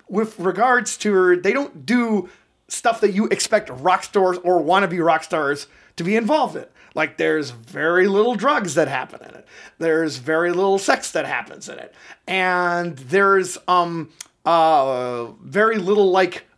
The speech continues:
of the rampant sense of egomania, except when, when you're not talking to, um, uh,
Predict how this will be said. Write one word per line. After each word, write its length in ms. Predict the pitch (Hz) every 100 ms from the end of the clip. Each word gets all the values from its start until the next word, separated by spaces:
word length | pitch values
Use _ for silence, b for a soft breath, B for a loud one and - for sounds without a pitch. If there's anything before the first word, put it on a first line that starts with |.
| -
of 140 | 160
the 100 | 165
rampant 420 | 151 196 202 190
sense 300 | - 190 180
of 240 | 180 160 -
egomania, 680 | 214 190 185 196 240 185 175
except 320 | 170 180 196 180
when, 220 | 180 170
when 200 | 170 170
you're 120 | 165
not 300 | 180 165 -
talking 340 | 175 160 175 160
to, 300 | 165 160 156
um, 160 | 151
uh, 140 | 147